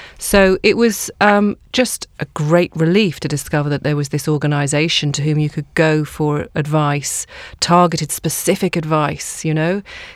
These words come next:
clear-cut stuff about how to, how to, what value to put on your work and, um, what your rights were. Um, and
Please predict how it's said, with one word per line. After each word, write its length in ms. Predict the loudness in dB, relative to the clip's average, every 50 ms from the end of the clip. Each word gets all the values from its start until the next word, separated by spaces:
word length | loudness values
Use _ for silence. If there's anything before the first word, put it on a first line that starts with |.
| -14 -6
clear-cut 560 | 0 2 4 4 4 4 2 0 0 0 -2
stuff 580 | -8 -8 -4 2 4 6 6 6 4 2 -4 -8
about 320 | -4 -2 0 0 0 -2
how 220 | -2 -2 -2 -2
to, 320 | -2 -2 -2 -2 -2 -4 -4 -8 -16 -20 -20 -20 -20 -18 -18 -18 -18 -20 -18 -8 -2
how 120 | 0 0 2
to, 200 | 2 0 -2 -2 -4 0
what 180 | 2 2 2 4
value 300 | 4 4 4 4 2 0
to 100 | -2 -4
put 200 | -4 -4 0 0
on 100 | 2 2
your 180 | 2 2 2 0
work 520 | 0 0 0 0 0 0 0 -2 -4 -4
and, 340 | -4 -2 0 -2 -2 -2 -2
um, 400 | -2 0 0 0 -2 -2 -4 -6 -8 _ _ -20 _ _ _ -20 -20 -20 -20 _ -10 -6 -4
what 300 | 0 2 2 2 4 4
your 160 | 4 4 4
rights 500 | 4 4 4 4 2 0 -6 -10 -4 -2
were. 320 | 0 0 0 -2 -4 -6 _ -14 -20 -20 -20 -20 -20 -20 -14 -4 0
Um, 340 | 2 2 4 4 2 0 0 2
and 260 | 2 2 2 2 0